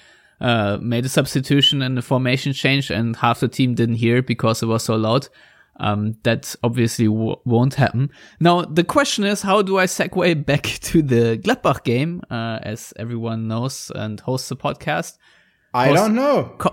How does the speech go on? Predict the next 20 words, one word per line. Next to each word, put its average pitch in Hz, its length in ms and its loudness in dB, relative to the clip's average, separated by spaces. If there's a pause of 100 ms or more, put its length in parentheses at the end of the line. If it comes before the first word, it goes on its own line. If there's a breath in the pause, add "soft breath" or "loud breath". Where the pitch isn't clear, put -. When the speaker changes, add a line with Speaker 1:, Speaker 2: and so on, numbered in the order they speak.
Speaker 1:
podcast 185 480 2
hosting 185 400 2
one 175 140 2
oh 170 100 0
one 175 240 2
is, 170 300 -4
uh, 139 400 0 (160)
start 160 400 0
with 180 160 -2
the 170 80 -4
topic 180 340 -2
you 147 160 -2
wanna 160 260 -2
start 185 360 0
with 160 240 -2
and 131 180 -6
not 147 300 -10
the 147 160 0
other 185 160 0
one. 151 320 2